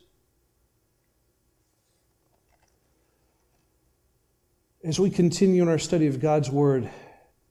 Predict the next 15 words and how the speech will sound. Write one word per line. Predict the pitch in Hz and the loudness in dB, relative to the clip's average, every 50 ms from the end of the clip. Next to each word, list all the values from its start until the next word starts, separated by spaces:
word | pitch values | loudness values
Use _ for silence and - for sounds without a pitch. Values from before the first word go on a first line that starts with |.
| _ _ _ _ _ _ _ _ _ _ _ | _ _ _ _ _ _ _ _ _ _ _
you'll | 147 135 | -8 -6
see | - - 175 175 | -2 0 2 2
this | 147 147 143 - | 2 2 0 -4
pattern | - - - 156 151 143 143 139 139 | -6 -4 -2 -2 0 0 0 -2 -2
emerging | 131 127 139 131 131 - 143 139 | -4 -4 -4 -4 -4 -4 -6 -6
too, | 143 - - 156 135 120 120 123 | -6 -6 -4 -2 -2 -2 -2 -2
that | 127 127 - - | -4 -6 -6 -4
the | 143 127 | -6 -4
Bible | 120 143 147 147 156 147 147 139 143 135 | 0 0 0 2 2 0 2 2 2 2
is | 117 - - | 0 -2 -6
the | 131 | -8
tale | 113 - - 147 139 135 131 | -8 -2 -2 0 0 0 -2
of | 123 117 | -4 -6
two | - - - 143 | -6 -4 -4 -4
cities. | 131 - - 147 135 123 113 101 - - - - | -4 -4 -6 -6 -6 -8 -10 -12 -12 -16 -18 -18